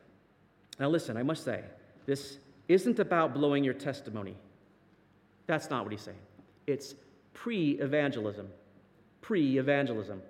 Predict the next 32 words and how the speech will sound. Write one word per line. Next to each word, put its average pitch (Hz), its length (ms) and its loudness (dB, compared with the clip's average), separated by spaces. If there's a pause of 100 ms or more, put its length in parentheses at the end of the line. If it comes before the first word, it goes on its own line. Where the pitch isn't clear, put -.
You 151 180 4
are 139 320 2 (200)
gaining 208 360 6
a 196 60 2
foot 202 180 2
in 175 140 0
the 175 80 2
door 220 420 4 (420)
to 170 160 2
evangelize. 156 720 -2 (680)
But 185 120 2
the 185 60 2
second 247 340 4
illustration 135 640 2 (180)
he 135 120 0
gives 123 320 2
us 165 180 0
in 123 80 0
verse 147 200 0
twenty-one, 135 500 -2 (200)
I 139 60 -4
think, 143 140 2
is 139 100 0
helpful 113 540 -2
to - 80 -6
understand 127 480 -2
how 127 100 -4
we 123 80 -4
cannot 151 420 -4
blow 143 220 2
our 123 60 2
testimony 117 580 -4